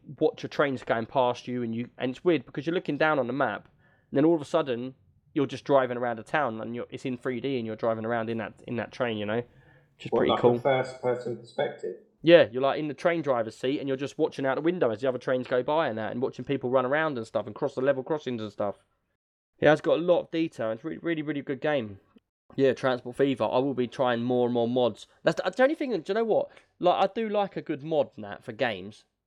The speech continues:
Speaker 1: But do you ever find, like, now there's so many mods coming out, you feel like you play the base game and then you think,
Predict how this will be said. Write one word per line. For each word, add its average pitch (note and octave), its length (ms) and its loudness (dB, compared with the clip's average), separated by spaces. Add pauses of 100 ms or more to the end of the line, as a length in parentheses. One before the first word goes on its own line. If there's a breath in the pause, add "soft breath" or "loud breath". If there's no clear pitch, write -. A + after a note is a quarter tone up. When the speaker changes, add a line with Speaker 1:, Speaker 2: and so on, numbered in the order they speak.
Speaker 1:
But C#3+ 100 -8
do E3+ 100 -8
you A3 140 0
ever G#3+ 160 -2
find, E3+ 480 0
like, A#2 220 0
now E3 240 2
there's F3+ 180 2
so E3+ 180 -2
many E3 140 -4
mods E3 260 -2
coming A2 280 -6
out, G2 180 -4
you C#3 80 -4
feel D#3+ 160 0
like C#3+ 120 4
you D3+ 60 -4
play F3 180 2
the D#3+ 80 0
base E3+ 280 0
game A2 240 -2
and A#2 60 -4
then C3+ 100 -4
you C#3 80 -6
think, C#3 320 -6